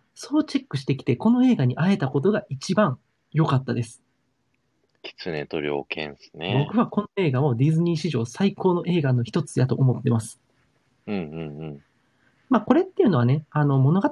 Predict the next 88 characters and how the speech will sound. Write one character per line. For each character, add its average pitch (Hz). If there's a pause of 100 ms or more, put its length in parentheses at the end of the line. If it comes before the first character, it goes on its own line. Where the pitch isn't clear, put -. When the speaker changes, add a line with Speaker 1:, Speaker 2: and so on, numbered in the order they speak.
(120)
Speaker 1:
の 139
構 135
造 131
が 123
非 143
常 190
に 185
泣 180
か 220
せ 208
る 202
特 190
徴 170
が 160
あ 151
っ 151 (140)
て、 - (500)
か 214
つ -
て 135
友 165
と 143
す 139
れ 156
違 156 (180)
っ 180
て -
敵 -
対 269
す 240
る 233
映 226
画 143
な 120
ん 113
で 113
す -
よ。 135 (720)
Speaker 2:
う -
ん。 - (500)
Speaker 1:
ま 160
あ、 135
母 175
を 160
ぎ-、 170
亡 156
く 156
し -
た 131
子 143
狐 156
の 120
ト 143
ッ 139
ト 127
と、 185 (220)
ま 147
あ、 -
彼 156
は 120
ト -
ゥ 220
イ 233
ー 165
ド 131
夫 135
人 135
っ -
て 127
い 123
う -
の 123
に 120 (100)
拾 147
わ 143
れ 127
て -
愛 160
情 151
た 143
っ 139
ぷ 143
り 131
に 123
育 147
て 160
ら 165
れ、 143